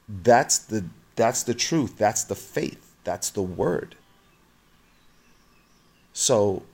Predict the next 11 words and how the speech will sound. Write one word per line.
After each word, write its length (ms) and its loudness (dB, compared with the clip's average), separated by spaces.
by 240 4
learning 400 2
the 80 0
word, 540 2
we 160 0
then 260 4
do 160 2
what 260 0
we're 200 2
supposed 560 -4
to. 120 -14